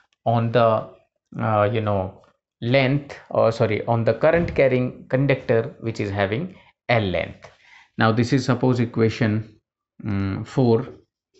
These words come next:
Now we can express this force, uh, into F M vector is equals to I L B sine theta n cap, where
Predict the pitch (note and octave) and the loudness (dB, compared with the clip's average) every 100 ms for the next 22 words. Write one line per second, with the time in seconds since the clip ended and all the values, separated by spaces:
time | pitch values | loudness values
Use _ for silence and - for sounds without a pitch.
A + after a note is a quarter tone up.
0 | _ _ _ _ _ _ - B2+ D3+ D#3+ | _ _ _ _ _ _ -2 2 2 2
1 | F#3 C3 - - F#3+ F#3+ E3+ E3+ - - | 0 -2 -4 0 2 2 0 -2 -4 -18
2 | - - - D3 C3 C#3+ - - - - | -20 -20 -6 2 2 2 -2 -12 -20 -20
3 | _ _ _ _ _ _ _ _ _ - | _ _ _ _ _ _ _ _ _ 0
4 | A#2 G#2+ A2 - C3 B2+ C#3+ C3 C3 - | 4 4 4 0 -2 0 2 2 0 -6
5 | - - _ _ _ _ - - D#3 D#3 | -20 -20 _ _ _ _ -8 0 0 2
6 | F3 D3+ D3 - C#3+ C3 C3+ - - _ | 2 2 2 2 2 2 2 -6 -20 _
7 | - _ _ C3+ A2+ C3 - C#3 B2+ - | -20 _ _ -2 2 2 2 0 0 0
8 | - A#2 - - C3 C#3 C#3+ C3+ C#3+ - | 0 0 0 -2 2 4 4 4 0 -6
9 | _ _ _ _ - C#3 D3 C3+ C3 B2 | _ _ _ _ 2 4 4 4 4 4
10 | B2 C#3+ - _ _ _ - - C3 C#3+ | 2 -2 -10 _ _ _ -12 0 2 4
11 | C#3 C3+ B2 B2+ A2 A2+ - - _ _ | 2 0 -2 2 2 0 -4 -16 _ _
12 | _ A2+ G#2 G2+ - - - _ - _ | _ 0 0 0 -2 -6 -8 _ -20 _
13 | _ _ - - _ - A#2+ C3 | _ _ -20 -20 _ 0 0 2